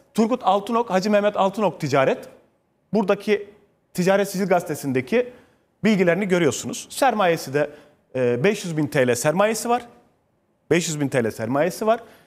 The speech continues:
Firmanın bilgileri burada. Peki yetkilisi kim?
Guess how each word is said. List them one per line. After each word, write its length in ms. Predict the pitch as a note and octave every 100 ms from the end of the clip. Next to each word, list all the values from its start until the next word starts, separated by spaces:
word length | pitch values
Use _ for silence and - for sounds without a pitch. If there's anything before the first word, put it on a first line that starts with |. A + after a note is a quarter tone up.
| _ _ -
Firmanın 460 | B3+ A3 G3 G#3+
bilgileri 440 | A3+ G3 F3+ C#3 C3+
burada. 400 | C#3+ F3 C4 - - _ -
Peki 220 | A3 E3+
yetkilisi 560 | C3+ F3+ F#3 A#3 A3+
kim? 240 | A#3+ A3+